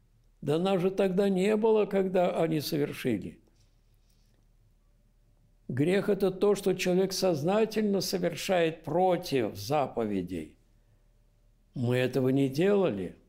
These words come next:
Мы страдаем не потому, что участвуем в грехе прародителей, а потому,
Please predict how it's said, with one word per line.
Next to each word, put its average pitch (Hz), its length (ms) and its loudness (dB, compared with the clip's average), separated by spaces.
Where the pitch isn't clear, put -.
Мы 156 280 2
страдаем 165 800 0
не 190 180 2
потому, 165 1080 0
что - 280 0
участвуем 139 680 0
в - 20 -8
грехе 139 840 -2
прародителей, 123 1040 -4
а 170 140 -4
потому, 175 960 0